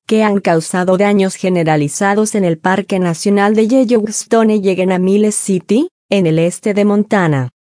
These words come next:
Las autoridades locales dijeron que las zonas bajas a lo largo del río Yellowstone podrían inundarse,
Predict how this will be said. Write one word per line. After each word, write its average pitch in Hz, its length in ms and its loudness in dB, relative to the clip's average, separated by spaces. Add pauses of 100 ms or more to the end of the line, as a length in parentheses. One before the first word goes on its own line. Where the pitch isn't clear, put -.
(340)
Las 220 260 0
autoridades 202 800 0
locales 190 480 0
dijeron 202 460 2
que 196 120 -2
las 175 180 0
zonas 185 440 0
bajas 180 400 -4
a 240 80 0
lo 233 120 4
largo 226 420 2
del 226 160 0
río 214 240 2
Yellowstone 226 880 0
podrían 208 560 0
inundarse, 170 840 0